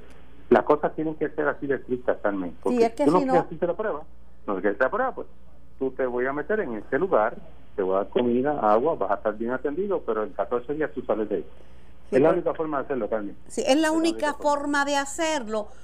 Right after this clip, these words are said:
Speaker 2: o que la gente entienda que tiene que hacerse la prueba, que es mucho más sencillo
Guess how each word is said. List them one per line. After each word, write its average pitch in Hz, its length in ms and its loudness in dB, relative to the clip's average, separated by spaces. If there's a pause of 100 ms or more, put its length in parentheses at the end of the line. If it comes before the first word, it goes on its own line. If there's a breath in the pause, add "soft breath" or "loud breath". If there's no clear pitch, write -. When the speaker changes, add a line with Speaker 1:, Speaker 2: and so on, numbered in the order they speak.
(120 loud breath)
Speaker 2:
o 240 140 4
que 208 100 0
la 165 100 2
gente 160 300 -2
entienda 196 420 0
que 294 120 -4
tiene 151 200 -4
que - 60 -6
hacerse 170 300 0
la 233 140 6
prueba, 381 280 2
que 160 100 -4
es 143 140 -8
mucho 147 240 -2
más 196 180 0
sencillo 339 520 2